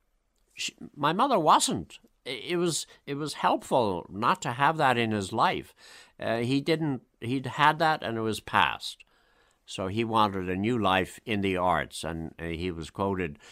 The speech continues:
as saying, "My life will be in the arts, in them lies happiness." And so as he comes back to Ireland with modernist ideas, he and my mother are ha-, able to come into an artistic community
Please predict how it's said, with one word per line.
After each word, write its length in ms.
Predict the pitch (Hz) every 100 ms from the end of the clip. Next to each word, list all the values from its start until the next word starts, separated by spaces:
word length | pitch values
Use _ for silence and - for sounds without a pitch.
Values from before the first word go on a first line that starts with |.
| - -
as 240 | 82 82
saying, 320 | - 95 90 80 _ -
"My 220 | 95 92
life 300 | 98 104 104
will 120 | 95
be 140 | 87 90
in 80 |
the 160 | 90 87
arts, 420 | 87 92 90 -
in 200 | 95 90
them 320 | 85 82 82 -
lies 360 | 82 85 78 71
happiness." 640 | - 92 101 80 58 - - - _ -
And 120 | 123
so 300 | 151 139 -
as 200 | 139 160
he 100 | 175
comes 260 | 143 131 101
back 300 | 117 160 -
to 300 | 123 95 -
Ireland 520 | 95 101 101 80 73 - - _ -
with 260 | 95 98
modernist 680 | 87 98 107 107 95 85 -
ideas, 680 | 85 85 92 113 87 80 80 - - _
he 400 | 101 107 107 101
and 220 | 95 90
my 180 | 90 90
mother 300 | 92 95 90
are 220 | 87 82
ha-, 100 | 87 - -
able 340 | 95 90 90
to 180 | - 85
come 300 | - 107 101
into 540 | 92 87 - 87 82 -
an 160 | 85
artistic 840 | 85 85 - 123 - 92 76 -
community 800 | - 95 90 107 104 - 65 65